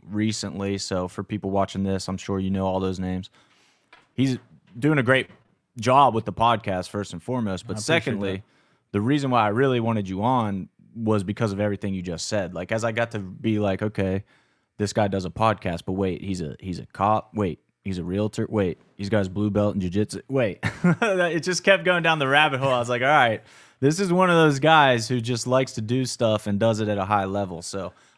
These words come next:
Speaker 1: I wanted to dig into the Ish Code a little bit as well. So what was your, what was your first love, your foundation? Like, right out of high school, what were you doing?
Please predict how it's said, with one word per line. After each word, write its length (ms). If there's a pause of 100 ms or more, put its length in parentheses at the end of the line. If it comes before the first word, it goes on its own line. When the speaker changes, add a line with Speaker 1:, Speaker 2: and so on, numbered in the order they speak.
Speaker 1:
I 60
wanted 260
to 60
dig 200
into 200
the 140
Ish 200
Code 220
a 40
little 220
bit 260
as 160
well. 400
So 200
what 280
was 240
your, 320 (340)
what 160
was 120
your 100
first 440
love, 180
your 100
foundation? 720
Like, 180
right 320
out 140
of 60
high 180
school, 280
what 160
were 80
you 120
doing? 300